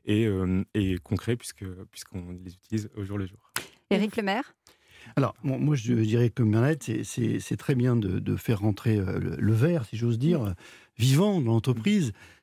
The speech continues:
Speaker 3: Euh, maintenant, et ce qui est aussi très bien, c'est de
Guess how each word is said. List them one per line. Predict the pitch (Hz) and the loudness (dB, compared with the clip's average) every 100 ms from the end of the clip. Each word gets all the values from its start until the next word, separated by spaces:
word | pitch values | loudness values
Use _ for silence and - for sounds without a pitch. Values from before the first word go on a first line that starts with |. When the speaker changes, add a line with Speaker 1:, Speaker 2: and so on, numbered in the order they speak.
| - | -2
Speaker 3:
Euh, | 120 120 | 0 2
maintenant, | 117 127 - 202 - _ - 147 147 | 0 0 0 0 -2 _ -20 -20 -6
et | 156 | -4
ce | - | -2
qui | - 139 | 2 2
est | 131 - 175 | 2 -2 0
aussi | 127 165 | 0 0
très | - 135 | 0 2
bien, | 147 190 | 2 2
c'est | - 139 | 0 -2
de | 113 | -4